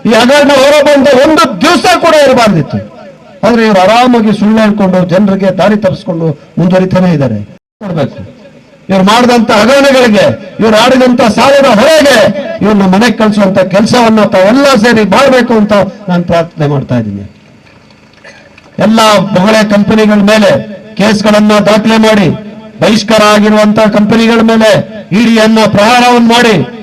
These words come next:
ಸಾವಿರಾರು ಕೋಟಿ ರೂಪಾಯಿಯನ್ನ ಇವರ ಪಕ್ಷದ ಜೇಬಿಗೆ ಹಾಕೊಂಡಿದ್ದಾರಲ್ಲ, ಇದು ಈ ದೇಶದ ಜನತೆಗೆ ಮಾಡಿರುವಂತ ದ್ರೋಹ ಇದು. ಇದಕ್ಕೆ ನೀವು ಶಿಕ್ಷೆಯನ್ನು ಕೊಡ್ಬೇಕಾಗುತ್ತೆ.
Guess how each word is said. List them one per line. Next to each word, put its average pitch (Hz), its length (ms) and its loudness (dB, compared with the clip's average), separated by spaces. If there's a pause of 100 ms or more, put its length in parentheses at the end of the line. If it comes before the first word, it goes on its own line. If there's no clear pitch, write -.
(280)
ಸಾವಿರಾರು 262 640 2
ಕೋಟಿ 277 440 2
ರೂಪಾಯಿಯನ್ನ 254 440 2 (560)
ಇವರ 185 120 -2
ಪಕ್ಷದ 269 720 -2
ಜೇಬಿಗೆ 240 320 2
ಹಾಕೊಂಡಿದ್ದಾರಲ್ಲ, 208 600 2 (800)
ಇದು 156 160 -4
ಈ 151 120 -2
ದೇಶದ 202 640 -2
ಜನತೆಗೆ 226 500 0
ಮಾಡಿರುವಂತ 202 560 2
ದ್ರೋಹ 208 640 2
ಇದು. 135 180 0 (600)
ಇದಕ್ಕೆ 208 340 0
ನೀವು 185 160 0
ಶಿಕ್ಷೆಯನ್ನು 180 460 -2
ಕೊಡ್ಬೇಕಾಗುತ್ತೆ. 107 480 -8